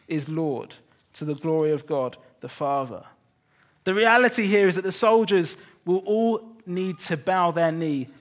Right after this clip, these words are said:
to Jesus, not in a mocking way, but in surrender and worship,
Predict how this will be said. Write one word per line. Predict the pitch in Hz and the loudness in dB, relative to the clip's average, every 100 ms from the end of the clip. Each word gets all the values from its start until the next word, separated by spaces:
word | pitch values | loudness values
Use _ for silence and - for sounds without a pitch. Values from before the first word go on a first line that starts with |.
| _ | _
to | - 147 | -12 -10
Jesus, | 156 156 139 110 - - - _ _ _ - | -6 -6 -6 -10 -16 -18 -20 _ _ _ -8
not | 202 226 | -4 0
in | |
a | 214 | 0
mocking | 208 220 - 175 | 0 -2 -4 -6
way, | 147 117 87 - _ _ _ _ _ - | -4 -6 -8 -18 _ _ _ _ _ -14
but | 165 | -8
in | 165 | -6
surrender | - 160 175 170 160 | -6 -4 -4 -4 -4
and | 151 151 147 | -6 -6 -6
worship, | 151 151 147 - 123 | -6 -6 -8 -12 -14